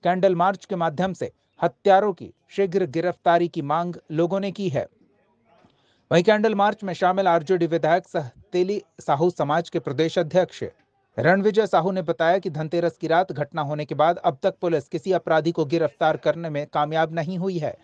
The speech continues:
उन्होंने मुख्यमंत्री, डीजीपी और जिला प्रशासन को आगाह करते हुए कहा कि अपराधियों की गिरफ्तारी जल्द हो, नहीं तो इससे भी बड़ा आंदोलन जहानाबाद की सड़कों पर होगा। कैंडल मार्च में आरजेडी के डॉक्टर शशि रंजन उर्फ पप्पू यादव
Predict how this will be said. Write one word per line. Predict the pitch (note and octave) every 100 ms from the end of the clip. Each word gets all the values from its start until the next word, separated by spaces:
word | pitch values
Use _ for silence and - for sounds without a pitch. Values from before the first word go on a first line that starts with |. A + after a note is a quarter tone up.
| _ _ _ -
उन्होंने | E3 F3+ E3+
मुख्यमंत्री, | D#3 - F#3+ F3+ C#3 G2 - _ -
डीजीपी | D3+ F3 G3 B2+ - _ _ D3+
और | D#3
जिला | F3 G3+
प्रशासन | G3 F3 D3+ F3+ F3+ G3+
को | F3+
आगाह | E3+ D#3 F3 E3+
करते | F#3 E3+ F3
हुए | D#3 E3
कहा | D#3 E3+
कि | F3+ D#3+
अपराधियों | - D#3+ D#3 D#3+
की | D3+ C#3
गिरफ्तारी | D3+ D3 - D#3 D#3+
जल्द | B2+ F3+ F3
हो, | C#3 - _ _ D3+
नहीं | E3 F3
तो | F3+
इससे | D#3+ - D#3
भी | D#3
बड़ा | D#3+ E3
आंदोलन | E3+ D3+ D3+ E3+ E3
जहानाबाद | C#3+ C3 D#3 D3+ D#3+ D#3+
की | D#3+
सड़कों | F3 D#3 F3+
पर | F3 E3
होगा। | F3 C#3 - _ _ _ _
कैंडल | F3+ G3+ F#3
मार्च | G3 G3+
में | G3
आरजेडी | E3+ D#3+ F#3 F3+
के | E3+ E3
डॉक्टर | D3 - F3+
शशि | D#3+ E3+ - F3+
रंजन | E3+ E3+ F3+
उर्फ | F3+ D#3 - D#3
पप्पू | D3+ F3
यादव | F3 D#3+ B2+